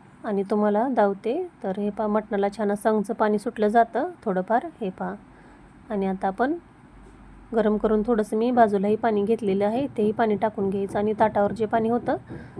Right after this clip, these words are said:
तेही पाणी आता यामध्ये टाकून घ्यायचं. तर हे पहा,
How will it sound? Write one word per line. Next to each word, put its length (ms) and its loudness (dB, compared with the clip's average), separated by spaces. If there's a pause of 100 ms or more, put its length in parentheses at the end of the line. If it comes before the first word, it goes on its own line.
(140)
तेही 160 6
पाणी 260 2
आता 360 -2
यामध्ये 360 0
टाकून 360 0
घ्यायचं. 360 -6 (720)
तर 80 -4
हे 100 -2
पहा, 200 -6